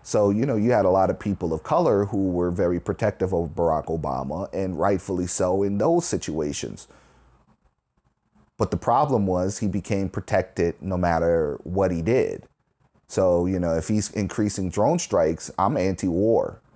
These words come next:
I'm only in favor of war, you know, uh, in principle when, uh, you know, uh, in cases of self-defense. So not only is he perpetrating the war in the Middle East, but he's continuing and he's ramping up in other, you know, other conflicts in other countries, and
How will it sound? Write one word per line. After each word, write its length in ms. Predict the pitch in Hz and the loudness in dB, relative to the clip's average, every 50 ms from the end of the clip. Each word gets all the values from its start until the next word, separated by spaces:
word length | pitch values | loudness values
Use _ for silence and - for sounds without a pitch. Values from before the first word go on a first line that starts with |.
| - - - _ _ _ _ _ _ _ _ _ _ _ _ _ - | -20 -20 -20 _ _ _ _ _ _ _ _ _ _ _ _ _ -2
I'm 220 | - - 101 107 - | 0 2 2 4 4
only 440 | 107 107 107 107 107 104 101 98 | 4 2 4 2 2 2 0 0
in 200 | 80 95 95 92 | 0 -2 -2 -2
favor 400 | 87 - 107 98 95 90 95 92 | 0 2 2 2 2 2 2 0
of 160 | 92 90 85 92 | 0 0 -2 -2
war, 560 | 95 95 95 92 90 92 92 90 90 87 - | 0 0 2 2 2 2 2 0 -2 -4 -4
you 140 | - 104 92 | -4 -4 -2
know, 320 | 90 87 87 90 87 64 | -2 -2 -2 -2 -4 -2
uh, 720 | - 78 82 78 78 71 62 - _ - - 65 - - 95 | -2 0 0 0 0 -2 -6 -10 _ -12 -12 -10 -6 -4 -4
in 160 | 98 92 87 | -2 -4 -4
principle 720 | - - 165 202 185 - 113 92 82 85 78 82 90 - - - - _ _ _ - | -2 0 0 0 0 0 0 0 2 2 0 0 -2 -4 -10 -20 -20 _ _ _ -2
when, 340 | 95 101 98 95 95 95 - - | 0 2 2 2 0 0 -2 -2
uh, 460 | - 98 101 98 95 92 87 87 85 82 - | 0 2 2 4 4 2 2 0 -2 -4 -4
you 160 | - 110 107 95 | -4 -2 -2 0
know, 360 | 92 87 87 85 82 - - - | 0 0 0 0 -2 -2 -2 -2
uh, 140 | 76 80 | -2 -2
in 360 | 71 82 98 98 92 90 82 - | -2 -2 -2 -2 -2 -4 -6 -8
cases 420 | - - 113 98 95 - 92 - | -6 -2 -2 -2 -2 -2 -4 -4
of 80 | 92 90 | -4 -4
self-defense. 800 | - - 87 90 - - - - - 151 147 - - - - _ _ _ _ _ _ _ _ _ _ _ _ - | -2 -2 -2 -2 -2 -6 -4 -2 0 0 0 -2 -6 -12 -16 _ _ _ _ _ _ _ _ _ _ _ _ -6
So 160 | - - 104 | 0 0 2
not 240 | 98 107 117 120 123 | 4 4 4 4 4
only 280 | 120 113 110 110 104 | 4 4 4 4 4
is 160 | 101 98 101 | 4 4 2
he 100 | 104 101 | 0 -2
perpetrating 880 | 92 - - 117 120 - - 120 - - - 101 92 90 87 92 90 92 | -2 0 2 2 2 2 0 -2 -2 0 0 0 2 2 0 0 -2 -2
the 80 | 87 87 | -2 -2
war 380 | 87 87 87 87 87 87 87 90 | -2 0 0 0 0 0 0 -2
in 80 | 90 | -2
the 80 | 90 87 | -2 -2
Middle 320 | 87 87 87 87 87 87 | -2 -2 -2 -2 -2 -2
East, 320 | 82 80 85 92 98 - - | -2 -2 -2 -4 -6 -4 -2
but 140 | 101 95 | -2 0
he's 180 | 92 90 90 - | 0 0 -2 -4
continuing 720 | - 98 95 92 - 117 104 107 104 101 98 95 92 90 | -4 -6 -6 -4 -4 -2 -2 0 0 0 0 0 -2 -2
and 80 | 87 90 | -4 -4
he's 120 | 87 80 | -4 -4
ramping 480 | 87 87 95 95 98 95 - 101 92 87 | -2 -2 0 0 0 -2 -2 -2 -2 0
up 280 | 85 90 87 - - | 0 0 -2 -2 -2
in 80 | 85 85 | -2 -2
other, 360 | 87 92 87 90 90 87 73 | -2 -2 0 0 0 0 0
you 220 | 58 85 90 87 | -2 -4 -4 -4
know, 240 | 80 78 78 78 - - | -4 -4 -4 -4 -4 -2
other 180 | - 98 95 95 | -2 -2 -2 -4
conflicts 720 | - - - 90 92 95 95 - - 104 98 92 - - | -4 -2 0 0 0 0 -2 -2 -2 -2 -2 -2 -4 -6
in 80 | 82 85 | -4 -4
other 180 | 87 90 92 | -2 -4 -4
countries, 760 | - - - 95 95 90 - - 95 92 95 95 101 92 87 | -4 -4 -4 -4 -4 -4 -6 -4 -2 -2 -2 -2 -2 -4 -6
and 220 | 90 71 73 73 | -8 -8 -10 -10